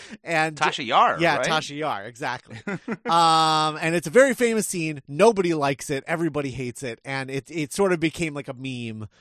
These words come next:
Speaker 1: of Data, of, like, there's, like, shirts where it's, like, Data's face and it says, "I am fully functional." Um, you know, stuff like that. So, it, you know, it's just, like, this, this meme. And I just think it's so funny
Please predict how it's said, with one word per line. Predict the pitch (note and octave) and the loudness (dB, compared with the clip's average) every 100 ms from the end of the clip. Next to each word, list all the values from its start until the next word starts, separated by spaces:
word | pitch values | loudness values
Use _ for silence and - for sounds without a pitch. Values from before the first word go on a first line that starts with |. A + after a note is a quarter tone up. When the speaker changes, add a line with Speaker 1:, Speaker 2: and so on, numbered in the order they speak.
| _ | _
Speaker 1:
of | C3+ G#2 | -12 -6
Data, | B2+ A#2 G#2+ | -4 -4 -6
of, | G2+ G#2+ | -8 -10
like, | A2+ G#2+ - - | -10 -10 -12 -4
there's, | E3 D#3 | -2 -2
like, | E3 | -4
shirts | - F3+ C#3+ - - | -4 -4 -6 -8 -8
where | C3+ B2 A#2 _ _ | -6 -6 -8 _ _
it's, | C3 E3 | -8 -6
like, | B2+ | -2
Data's | D#3+ D3 C3+ | -2 0 -2
face | - B2+ G#2+ | -4 -6 -6
and | A2+ | -12
it | A2 | -10
says, | B2+ A2 | -8 -6
"I | B2 | -6
am | C3 | -8
fully | A#2 C3+ C3 | -8 -8 -8
functional." | B2 D3 - G#2 F2+ - - _ - | -8 -10 -10 -12 -14 -20 -20 _ -6
Um, | C3+ C3 B2+ A#2 A#2 - | -2 -2 -2 -6 -12 -10
you | C3+ | -8
know, | G2+ | -8
stuff | - D#3+ C3+ | -8 -6 -6
like | A2+ - | -8 -12
that. | A2+ F3+ F#3 | -12 -10 -12
So, | - F#3+ | 0 2
it, | F#3+ F#3+ G#3 | 4 4 2
you | G#3+ | 2
know, | F#3+ | 2
it's | D3+ E3 | 2 -2
just, | F#3+ | -2
like, | F#3+ - | -4 -2
this, | E3 - | -4 -4
this | - D3+ - | -6 -6 -6
meme. | D3+ D3+ C3+ | -8 -6 -6
And | C3 | -6
I | C#3 | -6
just | D#3 - | -8 -6
think | F#3 E3+ | -6 -6
it's | - | -8
so | - C#3+ | -6 -6
funny | C3 B2+ C3 B2 G#2+ | -6 -8 -8 -8 -12